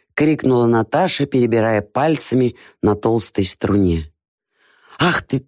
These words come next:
тут!" вздрогнув, сказала Соня,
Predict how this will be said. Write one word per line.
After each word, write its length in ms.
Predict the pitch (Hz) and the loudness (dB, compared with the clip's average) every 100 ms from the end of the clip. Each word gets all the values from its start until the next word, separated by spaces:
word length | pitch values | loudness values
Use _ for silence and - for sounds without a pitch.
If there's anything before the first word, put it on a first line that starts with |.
| - | -2
тут!" 480 | 226 220 202 - - _ - | 2 2 0 -6 -20 _ -4
вздрогнув, 680 | 131 139 123 151 127 123 123 | 0 0 2 0 2 0 0
сказала 500 | - 123 120 131 123 | -2 -2 2 2 2
Соня, 560 | 117 - 156 170 139 | 0 0 2 2 0